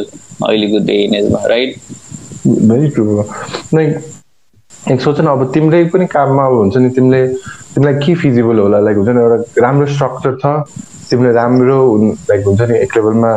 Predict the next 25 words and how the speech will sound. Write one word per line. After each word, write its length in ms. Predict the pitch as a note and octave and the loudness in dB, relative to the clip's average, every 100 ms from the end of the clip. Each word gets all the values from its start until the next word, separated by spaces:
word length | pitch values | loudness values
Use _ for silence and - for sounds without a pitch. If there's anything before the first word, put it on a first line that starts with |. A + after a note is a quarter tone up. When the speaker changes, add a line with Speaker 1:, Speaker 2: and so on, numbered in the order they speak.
| - | -4
Speaker 2:
uh, 880 | - - - - G2+ G2 G2 G2 - | -10 -20 -14 -4 2 2 2 0 -2
तिमीले 180 | A#2 | 0
आफ्नो 240 | G#2+ G#2+ A#2+ | 0 -2 -6
फ्रेमवर्क 400 | - B2 A#2+ G#2+ | -2 0 0 0
बिल्ड 200 | A#2+ A#2 A2 | 0 2 2
गरिसकेको 540 | A2+ A2 A2+ A2 A2 | 0 0 -2 -2 -2
छ 120 | B2 F#2+ | -2 0
भने, 240 | G2 A2+ F3 - - - - | 2 2 0 -4 -16 -20 -4
like, 120 | A2+ | 0
you 140 | A2 B2 | 2 2
can 200 | C#3 B2+ | 0 0
start, 520 | - A#2 A2+ - - | 0 0 -2 -6 -2
like, 140 | A2 G#2+ - - | -2 -2 -6 -4
taking, 600 | A#2 A2+ A2 A2 A2 - - | 0 2 2 2 -2 -6 -2
taking 480 | B2 B2 A#2 A2+ - | 0 2 2 -2 -2
in 140 | A2+ A2+ - - | 0 2 0 0
interns, 420 | A#2+ G#2+ G#2+ G#2 | 0 2 2 2
होइन? 220 | G2+ B2+ C#3 - - - | 2 0 -2 -10 -18 -2
But, 180 | B2 B2+ | 0 2
like, 200 | C3 C3+ | 0 2
अब 180 | B2+ B2+ | 0 0
तिमीलाई 220 | C#3 C3 | 0 2
अलिकति 280 | C#3+ D3 D#3 | 2 0 -4
स्ट्रक्चर 520 | - D3 - D3 C#3+ | -4 -6 -2 -4 -2
चाहिन्छ, 320 | C#3 C3 B2+ | -2 0 0